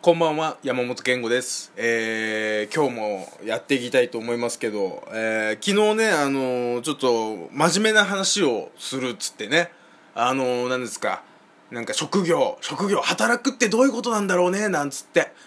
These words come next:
やってましたけど、ダメだね。ああいうことじゃないね。ああいうことじゃないなって思いました。えー、ね、えー、山本健吾という人間がね、働くということをは-、ね、語るっていうこと自体がもうなんか、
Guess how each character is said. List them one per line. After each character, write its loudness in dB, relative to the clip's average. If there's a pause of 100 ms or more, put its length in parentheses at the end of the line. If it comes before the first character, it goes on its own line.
(140)
や 4
っ -10
て 6
ま 4
し 0
た 4
け 0
ど、 0 (340)
ダ 4
メ 4
だ 8
ね。 -2 (1300)
あ 2
あ 10
い 8
う -6
こ 2
と 2
じ 0
ゃ 0
な 2
い 2
ね。 -8 (100)
あ 2
あ 6
い 4
う 0
こ 4
と 4
じ 2
ゃ 4
な 2
い 2
な 0
っ -6
て -2
思 0
い 2
ま -2
し -2
た。 -6 (120)
え 0
ー、 -8
ね、 2 (440)
え -10
ー、 4
山 0
本 -4
健 0
吾 -4
と -2
い -2
う -6
人 -2
間 -2
が 2
ね、 -2
働 2
く -12
と 4
い 4
う -2
こ -4
と -4
を 0
は-、 -6 (260)
ね、 2
語 6
る 6
っ 2
て -8
い 0
う 0
こ -2
と -2
自 -2
体 8
が 4
も 2
う 2
な 4
ん 0
か、 -2